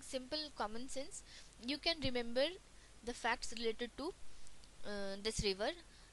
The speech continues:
If you know the origin of this river, which is Chhattisgarh, then you can simply apply the mind that if it originates in Chhattisgarh, it, it must be draining Madhya Pradesh, and if it drains into Bay of Bengal, then it must, uh, cross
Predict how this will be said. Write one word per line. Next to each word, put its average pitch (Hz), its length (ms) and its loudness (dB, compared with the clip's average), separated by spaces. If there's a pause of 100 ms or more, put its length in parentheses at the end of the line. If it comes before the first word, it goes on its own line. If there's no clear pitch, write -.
If 269 240 4
you 277 140 4
know 247 500 4
the 240 240 4
origin 247 380 6
of 285 100 4
this 226 180 0
river, 208 240 4
which 233 140 0
is 226 140 0
Chhattisgarh, 220 580 2 (420)
then 247 140 4
you 294 140 2
can 330 180 8 (1080)
simply 285 380 4
apply 247 320 10
the 262 100 6
mind 233 340 6
that 240 180 8
if - 180 -4
it 277 60 -8 (220)
originates 240 480 6
in 262 120 -2
Chhattisgarh, 233 480 2
it, 240 160 4 (160)
it 262 160 0
must 262 300 4
be 262 80 0
draining 233 360 4
Madhya 208 240 2
Pradesh, 233 420 4 (260)
and 240 220 6
if 311 240 0
it 254 200 6
drains 262 380 4
into 320 480 6 (220)
Bay 262 160 6
of 320 160 4
Bengal, 233 460 8
then 254 220 4
it 277 160 2
must, 277 300 2 (600)
uh, 214 320 4
cross 254 300 8